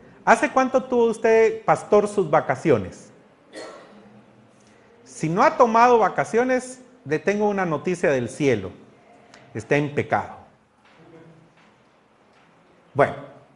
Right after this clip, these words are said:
digamos que dos tomaron sus vacaciones. ¿Qué hace para ir a, qué hace en sus vacaciones? "Acepto ir a predicar a otras iglesias". Bueno, le tengo otra noticia también del cielo. Está en pecado,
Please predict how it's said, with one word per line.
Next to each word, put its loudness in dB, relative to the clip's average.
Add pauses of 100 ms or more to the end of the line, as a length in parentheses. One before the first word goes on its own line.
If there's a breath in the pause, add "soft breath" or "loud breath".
(1120)
digamos 4
que 4
dos 6
tomaron 4
sus -2
vacaciones. 0 (920 soft breath)
¿Qué 10
hace 6
para 4
ir 2
a, 0 (180)
qué 8
hace 4
en 0
sus 2
vacaciones? 0 (580 soft breath)
"Acepto 4
ir 6
a 6
predicar 2
a 6
otras 2
iglesias". -2
Bueno, -4
le 0
tengo 0
otra 2
noticia -2
también -2
del 0
cielo. -4 (420 loud breath)
Está -2
en -2
pecado, 4